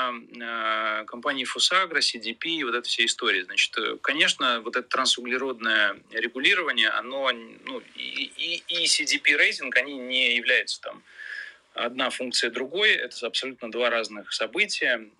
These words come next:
А, если взять трансуглеродное регулирование, которое, трансграничное углеродное регулирование, которое вводит Европейский Союз, он пока еще находится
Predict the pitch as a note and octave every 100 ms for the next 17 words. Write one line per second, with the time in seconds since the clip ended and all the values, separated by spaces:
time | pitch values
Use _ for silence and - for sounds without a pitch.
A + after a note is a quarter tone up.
0 | A2+ A2 G#2+ G#2 G#2+ G#2 G#2 G#2 - A#2+
1 | A#2+ A#2 C3 B2 - B2+ A#2+ A2+ A#2+ B2
2 | A#2 A2+ A2+ A2+ C#3 G#3 F3+ C#3 A2+ B2
3 | - A2+ B2 B2+ B2 C3+ C3+ - A2+ A2
4 | A2+ A2+ G#2+ G#2+ - C3 G3+ F3+ C3 A#2
5 | A2 A2+ A2+ A#2 A2+ A2 A2 A2+ A2 -
6 | - C3+ E3 - C3 C#3+ - - - -
7 | - - - - C3 - G3+ - - C3+
8 | C3 - D3+ C3 - - A#2+ A2